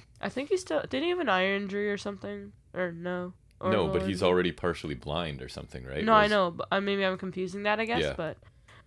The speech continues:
Speaker 1: uh, the Men of the Year set a table in the ring, and then M J, or, why did I say M J F?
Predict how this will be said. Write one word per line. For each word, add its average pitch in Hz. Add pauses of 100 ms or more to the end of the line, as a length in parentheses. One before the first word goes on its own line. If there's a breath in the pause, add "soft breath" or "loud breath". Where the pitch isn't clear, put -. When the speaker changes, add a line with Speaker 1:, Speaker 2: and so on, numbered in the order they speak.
Speaker 1:
uh, 214
the 214
Men 233
of 240
the 226
Year 220
set 196
a 190
table 196
in 190
the 190
ring, 220
and 202
then 202
M 202
J, 196 (220)
or, 202 (120)
why 185
did 220
I 233
say 226
M 202
J 185
F? 175